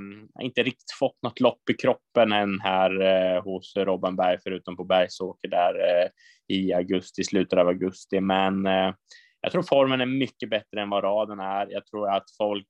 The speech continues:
har underskattat kapaciteten på Albert Sonett och, eh, med tanke på två raka galopper nu så kommer den bli bortglömd. Den är under tio spelprocent, eh, och, eh, ja,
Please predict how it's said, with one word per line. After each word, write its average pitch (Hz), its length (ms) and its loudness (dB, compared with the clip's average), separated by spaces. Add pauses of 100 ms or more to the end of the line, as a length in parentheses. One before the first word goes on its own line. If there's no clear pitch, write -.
har 101 380 0
underskattat 98 720 -6 (120)
kapaciteten 104 760 -4
på 98 80 4
Albert 95 240 2
Sonett 95 420 -2 (140)
och, 95 600 -2
eh, 92 100 -2
med 95 120 -8
tanke 98 280 -4
på 98 140 -6 (140)
två 98 260 4 (600)
raka 110 420 4
galopper 107 520 -2
nu 101 260 -6
så 101 140 -10
kommer 92 320 0
den 90 120 -2
bli 92 120 -4
bortglömd. 95 800 0
Den 95 140 -2
är 95 60 -2
under 95 220 -4
tio 95 440 -4
spelprocent, 92 840 -2 (180)
eh, 92 160 2
och, 92 600 -4
eh, 92 240 -4 (540)
ja, 107 260 0